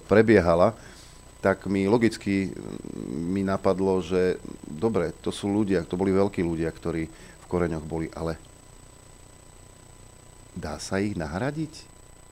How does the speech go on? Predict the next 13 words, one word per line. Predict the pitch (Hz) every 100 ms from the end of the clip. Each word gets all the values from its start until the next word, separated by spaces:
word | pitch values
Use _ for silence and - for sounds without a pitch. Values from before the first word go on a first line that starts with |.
| -
Kde | 87 80 143
je | 123
tá | 82 73
ďalšia | 78 76 - 73
generácia, | 71 78 76 76 - 76
ktorá | 67 - 82 76
by | 76 - - - -
mala | 95 98 95
opäť, | - 95 90 85 -
mm, | - 65 60 50 50 50 52 50 50 50 53 50 50 - - - - - - -
sa | - 92
starať | - 98 92
o, | 85